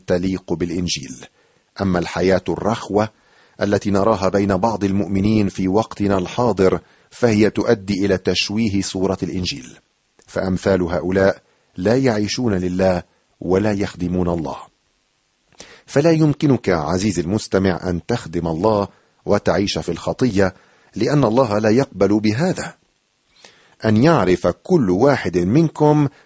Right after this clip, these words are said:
أن يقتني إناءه بقداسة وكرامة." من المؤكد أن تردي الأخلاق والفسوق الذي نشهده اليوم صاعق ومذهل للغاية،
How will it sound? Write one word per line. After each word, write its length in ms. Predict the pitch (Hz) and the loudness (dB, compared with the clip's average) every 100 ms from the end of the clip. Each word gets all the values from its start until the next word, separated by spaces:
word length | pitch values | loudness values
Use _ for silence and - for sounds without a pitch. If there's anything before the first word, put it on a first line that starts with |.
| - | -4
أن 140 | 135 127 | 0 4
يقتني 840 | 123 - - 170 147 101 92 101 | 2 0 0 2 4 4 2 2
إناءه 480 | 110 143 107 95 95 | 2 2 2 -2 -2
بقداسة 680 | 98 95 92 98 127 123 117 120 | -2 -2 0 2 2 2 -2 0
وكرامة." 720 | 110 101 101 98 87 73 - - _ _ _ _ _ _ _ - | 0 0 0 -2 -4 -6 -12 -20 _ _ _ _ _ _ _ -4
من 140 | 127 | 2
المؤكد 640 | 135 110 127 165 - 120 87 | 4 4 2 0 0 0 0
أن 360 | 113 104 101 92 | 0 2 2 2
تردي 520 | 95 92 117 90 95 | 2 2 0 0 -2
الأخلاق 680 | 87 - - 92 101 95 - | -2 -4 -6 0 2 2 -2
والفسوق 920 | 82 95 101 - 101 - 135 95 - - _ _ _ - | -2 0 0 -4 -6 -2 -4 -4 -12 -20 _ _ _ -4
الذي 480 | 98 107 101 95 92 | 0 2 2 0 0
نشهده 680 | 95 95 - 104 110 95 95 | -2 0 -2 -4 -2 0 0
اليوم 500 | 90 104 107 101 95 | 2 2 4 0 -2
صاعق 580 | - - 131 110 95 - | -6 -2 0 0 -4 -2
ومذهل 960 | 95 95 87 87 107 82 87 90 90 85 85 | 0 0 0 0 -2 -2 -2 0 0 -4 -6
للغاية، 640 | 87 85 87 80 76 - | -8 -6 -6 -6 -8 -12